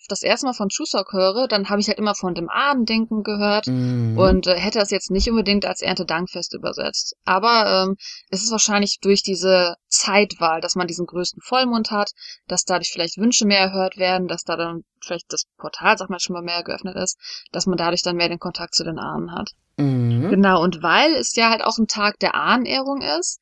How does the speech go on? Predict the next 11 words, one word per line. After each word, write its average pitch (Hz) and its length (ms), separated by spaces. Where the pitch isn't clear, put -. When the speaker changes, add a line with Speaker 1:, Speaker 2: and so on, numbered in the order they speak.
Speaker 1:
wie 196 100
wir 208 100
schon 202 140
angesprochen 220 540
haben, 220 360
zu - 180
dieser 190 240
Zeit 190 300
wird 185 140
viel 180 200
gereist. 208 760